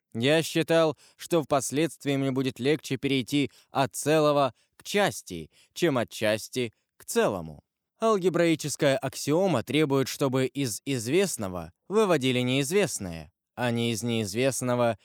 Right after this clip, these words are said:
известное. Но садитесь же, прошу вас".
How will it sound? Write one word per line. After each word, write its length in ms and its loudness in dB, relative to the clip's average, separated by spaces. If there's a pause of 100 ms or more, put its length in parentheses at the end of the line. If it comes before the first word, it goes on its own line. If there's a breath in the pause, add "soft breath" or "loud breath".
(140)
известное. 840 -4 (440)
Но 200 2
садитесь 480 -4
же, 280 -12 (260)
прошу 440 2
вас". 380 -8